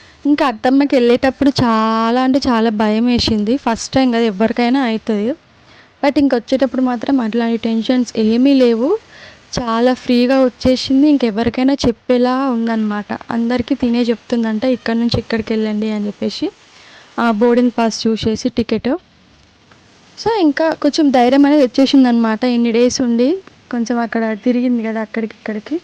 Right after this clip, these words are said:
So, ఇంకా ఆటోమేటిక్‌గా వచ్చేస్తుంది ఎవరికైనా. ఇంకా అత్తమ్మ వచ్చే వాళ్ళందరికీ కొంచెం ఎవరైనా అడిగితే వాళ్ళకి అన్నీ చెప్తుందంట, "ఇక్కడికి వెళ్ళండి, అక్కడికి వెళ్ళండి" అని చెప్పేసి. So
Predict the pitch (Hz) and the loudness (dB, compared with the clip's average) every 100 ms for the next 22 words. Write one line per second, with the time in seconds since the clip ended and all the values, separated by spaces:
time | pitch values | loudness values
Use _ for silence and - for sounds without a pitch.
0 | _ _ _ _ _ _ _ - 320 339 | _ _ _ _ _ _ _ -6 -2 0
1 | 247 254 262 247 220 285 240 - 220 - | 2 2 2 0 0 0 0 0 -2 -2
2 | 202 196 - - 196 226 381 _ _ _ | -4 -2 -4 -4 -4 -4 -4 _ _ _
3 | _ _ _ - 262 254 233 247 262 339 | _ _ _ -8 -2 -2 -2 0 0 2
4 | 320 240 - 247 247 240 226 233 226 - | 0 -4 -4 -2 2 0 -2 -4 -8 -8
5 | 254 240 233 226 226 220 226 311 277 247 | -6 -4 -4 -4 -4 -4 -4 -2 -2 -2
6 | 233 226 262 - 233 - 240 226 214 220 | -4 -2 -2 -2 -6 -4 -2 -2 -2 -6
7 | 220 220 226 220 214 226 208 208 208 208 | -4 -4 -2 -4 -4 -6 -8 -10 -6 -6
8 | 202 208 220 202 196 - 214 208 277 392 | -6 -6 -8 -8 -10 -8 -8 -6 -8 -10
9 | _ _ - _ _ _ _ _ _ _ | _ _ -20 _ _ _ _ _ _ _
10 | _ _ _ _ - | _ _ _ _ -2